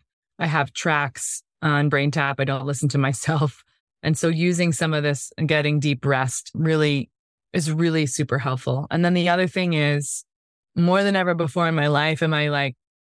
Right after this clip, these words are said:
continually working on sharing my voice vulnerably and,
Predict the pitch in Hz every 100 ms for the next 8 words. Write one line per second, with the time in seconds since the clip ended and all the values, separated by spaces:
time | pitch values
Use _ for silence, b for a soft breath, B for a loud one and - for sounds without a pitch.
0 | _ - 170 - 190 185 180 170 165 127
1 | 160 151 170 - 190 170 139 143 147 139
2 | - 156 165 165 147 143 - - 143 143
3 | 143 156 - 143 139 151 160 180 202 220
4 | - _ _ _ - 156 147 143